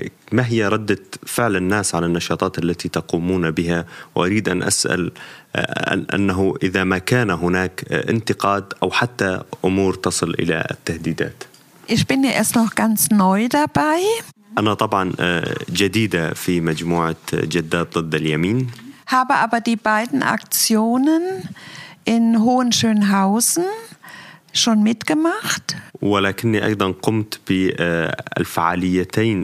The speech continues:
Speaker 1: اللتان، آه، كانتا في منطقة هونشونهاوزن، وقد قمت بذلك مع الأمهات هناك، مع الجدات.
Speaker 2: Dort habe ich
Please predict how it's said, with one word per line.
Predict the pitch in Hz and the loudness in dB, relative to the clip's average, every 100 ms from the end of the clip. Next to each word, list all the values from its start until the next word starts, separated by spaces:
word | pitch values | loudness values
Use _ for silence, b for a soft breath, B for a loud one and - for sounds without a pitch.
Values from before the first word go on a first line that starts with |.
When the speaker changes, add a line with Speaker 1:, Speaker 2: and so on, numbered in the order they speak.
| - | -2
Speaker 1:
اللتان، | 85 82 80 90 87 87 85 - | 0 0 0 0 0 0 0 -2
آه، | - - - - - - - - | -4 -4 -4 -8 -10 -10 -12 -2
كانتا | 92 87 85 95 90 85 | 0 0 0 0 0 -2
في | - 87 85 82 | -2 0 2 0
منطقة | - 85 80 90 92 - - - - | 0 -2 -2 -2 -2 -4 -12 -12 -4
هونشونهاوزن، | 95 98 90 - 85 80 85 90 87 92 101 - B B B B - | 0 0 0 -2 -2 0 -2 -2 0 -2 -2 -8 B B B B -2
وقد | 90 87 82 - - - 90 - - - | 2 2 0 -4 -10 -6 -6 -6 -12 -2
قمت | 101 - | -2 0
بذلك | 85 82 85 85 82 - | -2 0 0 0 -2 -2
مع | 82 78 | -2 0
الأمهات | 78 73 73 78 76 73 - - | -2 -2 -2 -2 0 -4 -4 -6
هناك، | 71 73 - - | -2 -2 -4 -2
مع | 78 | -2
الجدات. | 80 78 71 78 - - _ _ B B B - | -2 -4 -2 -4 -6 -18 _ _ B B B -2
Speaker 2:
Dort | 220 226 262 | 0 2 2
habe | 254 - | 2 0
ich | 233 | -2